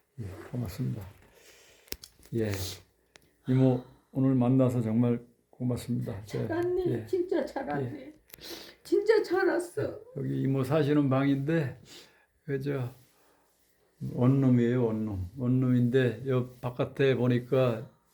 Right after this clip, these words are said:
Speaker 1: 지-, 저, 종길이 형 공장이 세 동이 바로 눈앞에 보입니다. 그래가지고 이모가 항상 형이 어떻게 일하는지, 어,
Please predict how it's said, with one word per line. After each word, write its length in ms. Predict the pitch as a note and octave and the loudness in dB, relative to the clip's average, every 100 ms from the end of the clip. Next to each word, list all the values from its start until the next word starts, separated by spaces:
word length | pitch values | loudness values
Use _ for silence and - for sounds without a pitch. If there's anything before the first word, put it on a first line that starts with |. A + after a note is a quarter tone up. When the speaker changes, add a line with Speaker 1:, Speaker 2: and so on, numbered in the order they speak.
| _ | _
Speaker 1:
지-, 160 | - - _ | -20 -20 _
저, 340 | - B2 B2 B2 | -2 0 0 0
종길이 440 | - C3 C3 B2+ | 0 4 6 6
형 340 | B2 A#2+ G#2+ - | 6 4 0 2
공장이 640 | B2 B2+ B2 A#2 A#2 A#2+ | 4 6 6 6 4 2
세 260 | - E3 D3 | 4 2 4
동이 520 | C3 A2+ A2 G2+ - - - - _ - | 4 2 0 -2 -6 -16 -20 -20 _ -6
바로 540 | A2 A#2+ B2+ A2+ A2+ | 0 4 4 4 0
눈앞에 560 | - E3 C#3+ C3 B2+ F#2 | -6 -6 0 2 2 2
보입니다. 560 | A2+ A2+ G#2+ G2 F2+ - - _ - _ - | 2 4 2 -2 -6 -10 -18 _ -20 _ -4
그래가지고 580 | B2 A#2+ A#2 A#2 A2+ - - - - - _ _ - | 0 0 -2 -4 -6 -10 -20 -14 -14 -14 _ _ -4
이모가 360 | C3 B2 A#2+ A#2 | 2 2 2 0
항상 520 | B2 A#2+ A#2+ G#2+ - - | 0 0 -2 -4 -10 -6
형이 340 | D3+ D3 C3 | 0 2 4
어떻게 360 | A#2+ A2+ - B2 | 2 -2 0 4
일하는지, 800 | B2 A#2+ A#2 A2 A2 A2+ A2 F2+ - _ _ _ | 6 6 4 2 2 2 0 -4 -14 _ _ _
어, 300 | A2+ G#2+ G2 | -8 -8 -8